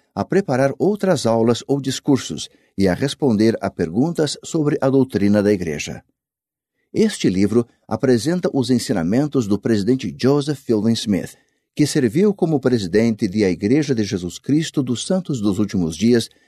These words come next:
de vinte e três de janeiro de mil novecentos e setenta a dois de julho de mil novecentos e setenta e dois. Estudo pessoal.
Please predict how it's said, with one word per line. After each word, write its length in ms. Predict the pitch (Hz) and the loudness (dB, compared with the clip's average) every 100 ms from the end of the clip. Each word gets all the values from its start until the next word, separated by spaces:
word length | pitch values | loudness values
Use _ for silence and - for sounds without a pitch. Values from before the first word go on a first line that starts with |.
| _ | _
de 160 | - 104 | 0 2
vinte 220 | 135 208 | 2 -2
e 60 | 196 | -2
três 300 | 151 147 131 | 2 2 2
de 140 | 120 | 0
janeiro 380 | 113 92 101 101 | 0 2 2 2
de 140 | 90 | 0
mil 200 | 90 117 | 2 2
novecentos 640 | 113 92 80 - 78 82 95 | 2 0 -2 -6 -6 -4 -4
e 60 | |
setenta 520 | 113 110 143 151 160 - _ | -4 0 0 2 -2 -4 _
a 140 | - 98 | -6 -2
dois 340 | 92 143 156 | 2 2 2
de 140 | 139 120 | 0 0
julho 420 | 90 117 117 92 | 2 2 2 0
de 120 | 98 | 0
mil 240 | 90 117 | 2 2
novecentos 680 | 113 98 85 117 113 110 - | 2 -2 -4 -2 -2 -2 -8
e 60 | 101 | -6
setenta 380 | - 101 95 98 | -4 -2 -2 -2
e 60 | |
dois. 460 | 85 64 - - - _ _ _ _ _ _ _ _ _ _ _ | -2 -4 -6 -6 -8 _ _ _ _ _ _ _ _ _ _ _
Estudo 420 | 131 131 - 190 | 0 0 -2 -2
pessoal. 560 | 180 151 - 90 65 | 0 -2 0 0 -2